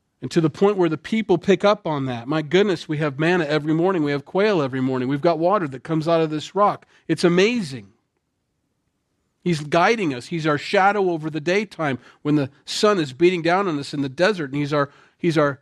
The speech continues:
he's our guide at night. He's our nightlight with that pillar of fire.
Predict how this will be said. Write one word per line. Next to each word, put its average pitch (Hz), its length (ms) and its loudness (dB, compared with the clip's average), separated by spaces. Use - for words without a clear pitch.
he's 160 160 0
our 147 80 2
guide 170 400 2
at 170 80 -2
night. 156 380 0
He's 156 160 -2
our 160 120 4
nightlight 147 800 -2
with 135 140 -12
that 139 220 -8
pillar 196 320 2
of 180 100 -4
fire. 156 600 -6